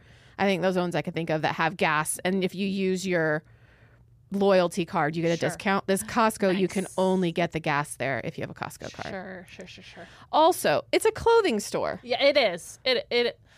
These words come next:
Speaker 2: okay, you know what I heard?
Speaker 1: Vuori.
Speaker 2: Vuori!
Speaker 1: I saw
Speaker 2: Y'all,
Speaker 1: it.
Speaker 2: attention. Vuori, the ni-, nice fancy athleisure store,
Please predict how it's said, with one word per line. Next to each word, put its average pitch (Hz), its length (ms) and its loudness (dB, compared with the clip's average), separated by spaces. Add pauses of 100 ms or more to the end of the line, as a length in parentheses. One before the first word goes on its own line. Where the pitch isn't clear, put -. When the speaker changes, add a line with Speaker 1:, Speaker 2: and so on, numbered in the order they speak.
(280)
Speaker 2:
okay, - 320 -2 (200)
you 214 80 -10
know 220 80 -4
what 214 100 0
I 294 60 6
heard? 403 80 8
Speaker 1:
Vuori. 381 580 6
Speaker 2:
Vuori! 622 800 8 (120)
Speaker 1:
I 320 120 4
saw 480 340 6
Speaker 2:
Y'all, 240 140 6
Speaker 1:
it. - 120 -2 (160)
Speaker 2:
attention. 233 680 -2 (360)
Vuori, 220 640 -2 (320)
the 226 80 -2
ni-, 214 320 -2
nice 214 320 -6
fancy 220 480 -6
athleisure 214 720 -4
store, 302 480 0